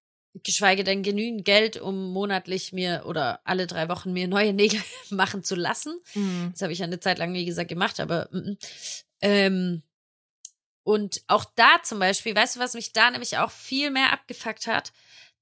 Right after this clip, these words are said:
Speaker 1: Klar, da,
Speaker 2: Hm.
Speaker 1: da wurden mir meine Nägel gemacht, aber sobald die rauswachsen,
Speaker 2: Das sieht so hässlich aus.
Speaker 1: flipp ich aus.
Speaker 2: Wenn
Speaker 1: Da
Speaker 2: das
Speaker 1: ist bei mir schon
Speaker 2: Ja.
Speaker 1: wieder, äh, also ich kann, und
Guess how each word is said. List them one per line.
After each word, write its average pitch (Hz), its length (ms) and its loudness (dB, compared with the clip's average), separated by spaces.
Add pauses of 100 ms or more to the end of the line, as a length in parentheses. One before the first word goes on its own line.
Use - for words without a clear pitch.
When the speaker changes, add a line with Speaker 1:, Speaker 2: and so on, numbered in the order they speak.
(120)
Speaker 1:
Klar, 220 260 6
da, 247 160 2
Speaker 2:
Hm. 214 160 2
Speaker 1:
da 208 140 4
wurden 247 200 -2
mir 226 100 0
meine 214 220 2
Nägel 208 260 -2
gemacht, 190 420 -4
aber 208 140 -4
sobald 202 400 0
die 247 60 -8
rauswachsen, 135 720 -2 (1600)
Speaker 2:
Das 381 100 6
sieht 466 180 4
so 440 120 12
hässlich 415 500 8
aus. 208 300 10
Speaker 1:
flipp 202 160 2
ich - 160 4
aus. 285 260 4
Speaker 2:
Wenn 277 160 6
Speaker 1:
Da 302 60 8
Speaker 2:
das 294 140 6
Speaker 1:
ist - 60 0
bei 214 100 6
mir 214 100 -4
schon 208 180 -4
Speaker 2:
Ja. 370 80 10
Speaker 1:
wieder, 381 220 6 (160)
äh, 196 60 0
also 220 120 -2
ich 220 140 -2
kann, 240 160 2
und - 60 -10